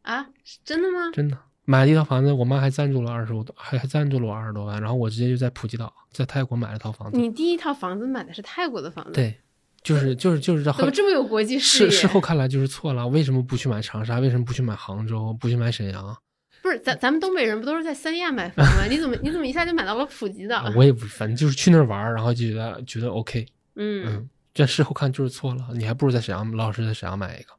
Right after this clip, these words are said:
Speaker 1: 是没有涨，还是说现在疫情影响？
Speaker 2: 对，第一个是疫情影响，第二个就是纸面财富嘛。
Speaker 1: 嗯。嗯。
Speaker 2: 泰国它有一个特别大的特点，就是，呃，比如说同样一套公寓啊，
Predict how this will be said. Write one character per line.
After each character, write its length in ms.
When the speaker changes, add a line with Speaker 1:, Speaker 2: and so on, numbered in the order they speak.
Speaker 1:
是 80
没 200
有 160
涨， 340
还 180
是 120
说 180
现 160
在 60
疫 240
情 260
影 180
响？ 280
Speaker 2:
对， 180
第 220
一 20
个 80
是 100
疫 80
情 220
影 80
响， 160
第 100
二 120
个 80
就 100
是 60
纸 220
面 200
财 220
富 180
嘛。 160
Speaker 1:
嗯。 160
嗯。 40
Speaker 2:
泰 180
国 160
它 320
有 140
一 80
个 60
特 100
别 80
大 140
的 40
特 220
点， 180
就 160
是， 180
呃， 80
比 100
如 80
说 80
同 220
样 120
一 60
套 160
公 220
寓 120
啊， 280